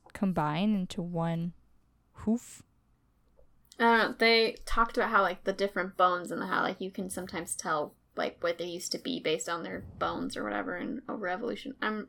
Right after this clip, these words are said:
Speaker 2: I don't know.
Speaker 1: Huh.
Speaker 2: I didn't dive too far into it. <laughs>
Speaker 1: Interesting. I mean, that's interesting.
Speaker 2: But, yeah, it is super interesting and cool.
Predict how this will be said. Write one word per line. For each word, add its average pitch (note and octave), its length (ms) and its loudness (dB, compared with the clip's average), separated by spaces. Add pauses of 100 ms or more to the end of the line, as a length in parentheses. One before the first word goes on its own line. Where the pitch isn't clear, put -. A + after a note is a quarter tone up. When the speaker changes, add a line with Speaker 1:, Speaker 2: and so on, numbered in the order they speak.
(120)
Speaker 2:
I - 100 0
don't F#3 220 -2
know. - 80 -12 (500)
Speaker 1:
Huh. D#4 160 4
Speaker 2:
I A3 120 10
didn't A3 200 6
dive G3 260 4
too G#3+ 300 0
far A#3 320 12
into C4 300 6 (100)
it. G4 300 8 (200)
<laughs> - 180 -2
Speaker 1:
Interesting. C4 460 4 (100)
I A#3+ 80 8
mean, C4 140 10
that's C4 180 8
interesting. A#3 440 4
Speaker 2:
But, F#3+ 240 6 (640)
yeah, A3+ 320 10 (220)
it A#3 120 4
is B3 180 4
super F#3 300 -2
interesting G#3 540 -6
and G#3+ 120 -10
cool. C#4 260 -4